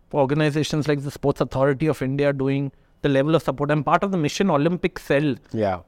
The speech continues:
Speaker 1: which is the highest government body that looks after Olympic preparations. Uh, every two weeks, there's a meeting and, uh, proposal from athletes for their Paris Olympic preparations are discussed in depth, in detail.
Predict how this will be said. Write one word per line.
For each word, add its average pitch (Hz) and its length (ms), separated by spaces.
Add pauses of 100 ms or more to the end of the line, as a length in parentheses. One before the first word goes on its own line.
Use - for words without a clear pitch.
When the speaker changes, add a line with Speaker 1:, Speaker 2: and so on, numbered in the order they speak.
(100)
Speaker 1:
which 151 300
is 156 160
the 160 100
highest 160 460
government 156 460
body 139 320
that 156 140
looks 151 220
after 151 200
Olympic 151 420
preparations. 147 840 (720)
Uh, 170 120 (220)
every 185 420 (100)
two 214 80
weeks, 202 600
there's 175 280
a 180 40
meeting 190 540 (380)
and, 160 420 (400)
uh, 135 440 (300)
proposal 175 680
from 165 300
athletes 175 800 (240)
for 160 180
their 151 140
Paris 147 460
Olympic 151 420
preparations 151 640
are 147 80
discussed 143 540
in 160 260
depth, 143 300
in 151 200
detail. 143 480